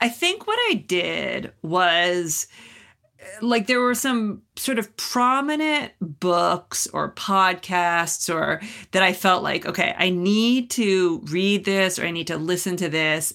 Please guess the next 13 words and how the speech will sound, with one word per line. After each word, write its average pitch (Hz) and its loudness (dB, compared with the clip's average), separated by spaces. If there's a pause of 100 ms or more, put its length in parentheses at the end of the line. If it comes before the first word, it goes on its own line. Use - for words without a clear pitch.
And, 180 2 (340)
and 180 -2
kind 226 2
of 151 -2
one 202 2
thing 202 2
will 170 0
lead 170 0
to 165 -4
another. 196 2
And, 165 -2
and 175 0
then, 175 4